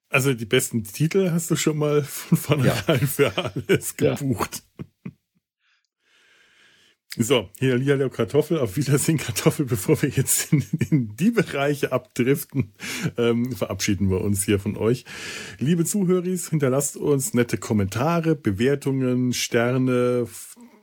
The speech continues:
Speaker 1: drei, also b-, b-, bitte mehr als drei von fünf, f-, f-, fünf Millionen von fünf, ab da nehmen wir dann Sternebewertungen an. Äh, nein, nein, äh, bewertet uns, wenn ihr uns mögt, das hilft uns in den Podcatcher-Algorithmen, äh,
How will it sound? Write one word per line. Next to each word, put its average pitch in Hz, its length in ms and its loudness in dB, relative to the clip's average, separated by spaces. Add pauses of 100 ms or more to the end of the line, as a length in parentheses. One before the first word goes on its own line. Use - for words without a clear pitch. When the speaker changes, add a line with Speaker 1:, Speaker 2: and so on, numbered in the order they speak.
(100)
Speaker 1:
drei, 117 300 0
also 110 220 0
b-, 104 180 -4
b-, 107 200 -6
bitte 117 360 0
mehr 120 540 -2
als 120 160 -6
drei 110 240 0
von 101 180 -2
fünf, - 340 -6
f-, - 400 -12
f-, 175 460 -2
fünf 190 260 0
Millionen 170 460 2
von 151 180 -2
fünf, 160 420 0
ab - 180 -8
da 127 320 0
nehmen 113 340 0
wir 92 120 -4
dann 98 180 -4
Sternebewertungen 98 880 -2
an. 160 200 0 (640)
Äh, 127 240 2
nein, 117 300 2
nein, 135 280 0
äh, 143 180 -2
bewertet 139 500 0
uns, 165 280 -2
wenn 123 100 4
ihr 113 120 0
uns 104 220 -4
mögt, 160 480 0
das 131 160 -2
hilft 165 300 0
uns 135 180 -2
in 120 100 -2
den 101 160 0
Podcatcher-Algorithmen, 151 1700 0
äh, 196 40 -8